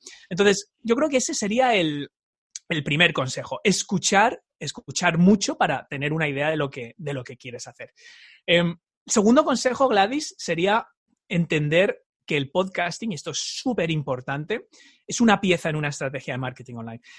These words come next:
El podcasting no es un objeto milagroso, ¿vale? Es verdad que tiene un montón de ventajas,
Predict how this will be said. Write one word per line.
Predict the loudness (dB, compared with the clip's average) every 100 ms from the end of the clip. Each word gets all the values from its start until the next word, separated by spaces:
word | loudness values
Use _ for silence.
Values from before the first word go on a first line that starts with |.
| -20 -6
El | -2
podcasting | 0 2 0 0 2 4
no | 4 4
es | 2 2
un | 2
objeto | 2 -2 -6 -2
milagroso, | -2 2 0 0 -6 -12 -14 _ _
¿vale? | -6 -4
Es | 2
verdad | 4 4 4 2 0
que | -6
tiene | 0 2
un | 4 4
montón | 2 2 0 2 2 4
de | 2
ventajas, | 2 -2 -2 -4 -2 -8 -8